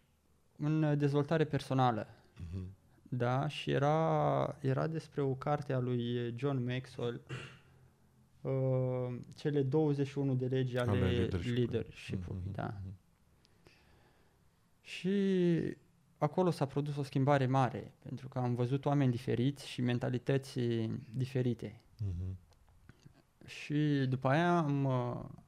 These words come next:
Speaker 1: am, am făcut cursul acela și am continuat. Că nu m-am
Speaker 2: Cursul
Speaker 1: oprit.
Speaker 2: era online sau te duceai
Speaker 1: Era
Speaker 2: în țară?
Speaker 1: online,
Speaker 2: Era online.
Speaker 1: da, era
Speaker 2: Mhm.
Speaker 1: un mastermind online.
Speaker 2: Mhm.
Speaker 1: Erau vreo doisprezece, treisprezece participanți.
Speaker 2: Mhm.
Speaker 1: Și o dată pe săptămână ne, ne întâlneam la o oră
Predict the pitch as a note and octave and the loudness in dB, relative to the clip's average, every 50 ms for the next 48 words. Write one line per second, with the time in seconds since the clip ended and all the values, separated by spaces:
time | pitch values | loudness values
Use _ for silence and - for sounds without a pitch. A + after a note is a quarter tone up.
0 | _ _ - - C3 B2 A#2+ - - B2+ A#2+ - - C3 - C#3 C3 - C3+ C3 | _ _ -10 -6 -6 -6 -4 -4 -4 -4 -4 -4 -6 -6 -6 -6 -4 -4 -4 -4
1 | - - B2+ B2 B2+ - - D3 D3+ E3 E3 D#3 - - - D#3 C#3+ C#3+ C#3 C#3 | -4 -4 -4 -4 -4 -4 -2 -2 0 0 0 -2 -4 -6 -4 -2 -2 -2 0 0
2 | - C#3+ C#3 C#3 D3 D#3+ E3 C#3 G#2+ - - - - _ _ - - - B2 C3 | 0 -2 0 0 2 2 2 2 0 -4 -10 -20 -20 _ _ -10 -4 -2 2 2
3 | C3 C3 C3+ C3 B2+ - A2 G2+ F#2+ G2 G2 F#2+ F#2+ F#2 F2+ F#2 A2 C3 C3 - | 4 6 6 6 6 6 6 6 6 6 4 4 4 4 4 4 4 2 0 0
4 | G2+ G2 - G2 F#2 F2+ - G2 F#2+ F3+ F3+ E3+ D#3+ C#3 B2 A#2 A2+ A#2 A#2+ G2 | -2 0 0 0 0 2 4 4 6 6 6 6 6 6 6 4 4 2 2 4
5 | F#2 F#2 F#2 F#2 - B2 A2+ A2 A2+ A2+ C3 C#3 D3 D3 C#3+ C#3 C#3 C#3 C3+ C3 | 4 4 4 4 4 4 2 0 -2 0 2 4 4 4 4 4 4 2 2 0
6 | - - C3 B2+ B2 A#2+ A#2+ A#2 A#2 A2+ A#2 A#2+ B2 C#3 D#3 E3 F3 G2+ G2 F2+ | -2 -2 -2 -2 0 0 -2 -2 -2 -2 0 0 0 0 2 2 0 0 0 -2
7 | G2 G#2 G#2 - - _ _ _ _ _ _ _ - C3 C3 C3+ C3+ C3 C3 C3 | -4 -6 -8 -10 -16 _ _ _ _ _ _ _ -2 0 2 4 4 2 2 2
8 | C3 C3 C3 B2+ B2+ B2 A#2+ A#2+ B2 B2 B2+ C3 C3+ C3+ C#3 C3+ - - - B2+ | 4 4 4 4 4 2 2 0 0 0 2 4 6 6 4 2 -2 -2 -2 0
9 | A#2+ A#2 A#2+ - - B2 - - C#3 C3+ C3 C3 - C3 B2 B2 - - C3 B2+ | 0 0 -2 -4 -4 -6 -2 0 0 0 0 0 -2 -2 -2 -2 -2 -4 -2 -2
10 | B2 B2 A#2+ - B2 B2 - - - - - - A2+ A#2 C#3+ F#3 G#3 - - - | -2 -2 -2 -2 -2 -2 -2 -8 -12 -12 -8 -2 -2 0 0 0 -2 -6 -6 -4
11 | A2+ G2 F#2 F#2+ G2 G2+ - _ _ _ _ _ _ _ _ _ _ _ - _ | -2 -2 0 -2 -2 -4 -8 _ _ _ _ _ _ _ _ _ _ _ -20 _
12 | _ _ - - - G3+ G3 F3+ F3+ F3 F3 F3+ - D#3+ C#3 - C3 - C3 B2 | _ _ -14 -2 0 4 6 6 6 4 4 0 -2 -2 -2 -2 -2 0 2 2
13 | C#3+ E3+ F#3 F3 E3 D#3+ D#3 D3 C#3+ C#3 C#3 C3+ C#3 C3+ C3 B2+ B2+ B2+ - - | 4 4 4 4 4 4 4 2 2 2 2 0 0 0 0 0 -2 -2 -4 -6
14 | C3+ - C3 C3+ C3+ C3 C3 C3+ B2+ B2 C3+ D3+ F#3 F#3 D#3+ C3+ B2+ B2+ C3+ C3+ | -6 -2 0 2 2 2 2 2 2 4 4 4 2 2 2 2 2 2 2 2
15 | C3+ B2+ C3 C3 C#3+ E3 F#3 | 0 0 0 -2 -2 -4 -6